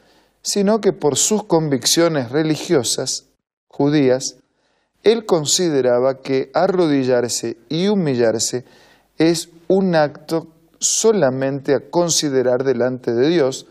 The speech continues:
y no delante de otro ser humano.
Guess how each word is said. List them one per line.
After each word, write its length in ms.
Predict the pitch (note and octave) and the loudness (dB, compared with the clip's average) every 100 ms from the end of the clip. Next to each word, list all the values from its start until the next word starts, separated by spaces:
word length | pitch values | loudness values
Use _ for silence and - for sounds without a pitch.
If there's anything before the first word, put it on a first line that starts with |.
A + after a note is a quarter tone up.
| _ _ _ _ _ | _ _ _ _ _
y 140 | F#3 F#3+ | -4 0
no 160 | F#3+ | 0
delante 440 | F3+ C#3 C#3 C3+ C3 | 2 2 0 0 0
de 120 | B2+ | 0
otro 200 | B2 A2+ | -2 -8
ser 200 | - A#2 | -8 -6
humano. 380 | D3+ G3+ E3 | -4 -4 -4